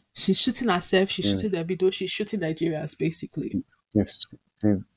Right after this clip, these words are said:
Speaker 2: which Nigeria is she shooting? She's not shooting Nigeria. How,
Speaker 1: She
Speaker 2: what,
Speaker 1: said, "Ah,
Speaker 2: what does
Speaker 1: this is what
Speaker 2: Nigeria
Speaker 1: you all call a good example in Nigeria now?"
Speaker 2: Who, that doesn't mean anything. Who, who is the
Speaker 1: She
Speaker 2: one
Speaker 1: just
Speaker 2: that
Speaker 1: shot
Speaker 2: said
Speaker 1: every, everybody collected. Everybody's collecting.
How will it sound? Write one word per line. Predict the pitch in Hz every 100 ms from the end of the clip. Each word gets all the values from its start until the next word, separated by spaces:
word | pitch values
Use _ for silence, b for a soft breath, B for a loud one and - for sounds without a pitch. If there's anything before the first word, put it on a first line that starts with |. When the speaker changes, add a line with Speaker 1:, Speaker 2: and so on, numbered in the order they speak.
| _ _
Speaker 2:
which | 110 139 -
Nigeria | 95 90 101 95
is | 92
she |
shooting? | 92 - - 82
She's | 82 90
not | 120
shooting | - 90 92
Nigeria. | 82 80 87 82
How, | 92 110 92
Speaker 1:
She | 92
Speaker 2:
what, |
Speaker 1:
said, | 104 -
"Ah, | 113
Speaker 2:
what | 110
does | 190
Speaker 1:
this | - 370
is |
what | 294 254
Speaker 2:
Nigeria |
Speaker 1:
you | 247
all | 220
call | 233 226
a | 190
good | 190 190
example | 170 202 202 220 202
in |
Nigeria | 170 160 156 196 170
now?" | 160 165 - _ _ _ _ _ _ _ _ _ _ - 98
Speaker 2:
Who, | 120 131 127 98
that | 123
doesn't | 113 107 110 104
mean | 95
anything. | 92 92 92 - 82 82
Who, | 123 131 131
who | 120 143
is | 98
the | 95
Speaker 1:
She |
Speaker 2:
one | 208
Speaker 1:
just | 277 285 -
Speaker 2:
that | 214
Speaker 1:
shot | -
Speaker 2:
said | 196
Speaker 1:
every, | 196 -
everybody | 240 247 196 190
collected. | 202 160 165 165 147 -
Everybody's | 185 190 170
collecting. | - 151 156 -